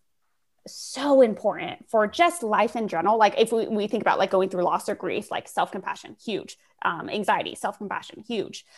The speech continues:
Um, but, you know, w-, when we're hustling, like, kinda like how you e-, experienced, Michael, like, this grinding yourself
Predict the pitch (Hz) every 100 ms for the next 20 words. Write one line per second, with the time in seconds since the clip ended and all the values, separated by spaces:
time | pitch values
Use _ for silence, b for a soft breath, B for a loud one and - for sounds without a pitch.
0 | B - 208 185 185 B - 285 240 302
1 | 349 269 285 - 269 320 381 330 - 320
2 | - 214 143 117 - - 233 226 - 466
3 | 480 - 294 277 226 226 226 196 220 -
4 | - - 202 202 185 165 131 - - 202
5 | 208 196 190 185 - _ _ _ _ 214
6 | 220 214 - 233 208 - 220 202 214 226
7 | 240 240 226 214 196 185 - 151 156 -